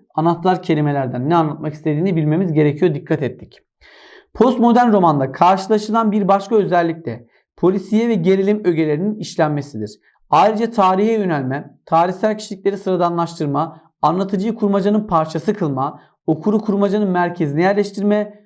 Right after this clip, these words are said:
çok katmanlı bir anlatı yapısı kurma bu roman türünde görülen özellikler arasında yerini ne yapacak? Alacak. Bakın dikkat edin,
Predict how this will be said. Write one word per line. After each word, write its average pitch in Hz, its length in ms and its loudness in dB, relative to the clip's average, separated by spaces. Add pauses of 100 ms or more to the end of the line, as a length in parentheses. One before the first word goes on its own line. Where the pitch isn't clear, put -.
(100)
çok 233 320 -4
katmanlı 190 500 -2
bir 185 120 -2
anlatı 190 380 -2
yapısı 202 280 -4
kurma 185 500 -4 (200)
bu 185 120 0
roman 196 300 2
türünde 170 240 0
görülen 185 400 0
özellikler 180 520 -2
arasında 160 440 -6
yerini 170 280 0
ne 180 40 0
yapacak? 180 540 0
Alacak. 170 380 0
Bakın 160 240 -2
dikkat 160 220 0
edin, 185 320 0